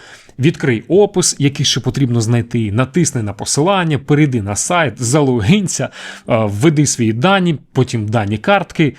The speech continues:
Вже і купувати не хочеться. Буде досить просто. Глядач бачить ваш товар на екрані телевізора і купує його в один клік,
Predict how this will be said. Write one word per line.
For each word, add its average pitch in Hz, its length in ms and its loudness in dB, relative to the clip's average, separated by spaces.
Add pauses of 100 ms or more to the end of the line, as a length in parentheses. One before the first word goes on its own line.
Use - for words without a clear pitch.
(420)
Вже 143 220 4
і 131 40 4
купувати 139 540 0
не 101 80 -6
хочеться. - 420 -8 (140)
Буде 190 340 0
досить 131 380 0
просто. 113 360 -2
Глядач 139 340 0
бачить 110 380 0
ваш 110 180 -2
товар 110 280 0
на 104 140 -2
екрані 98 320 -2
телевізора 196 640 0
і 202 120 0
купує 175 520 0
його 151 380 2
в 131 100 0
один 113 320 2
клік, 131 420 -2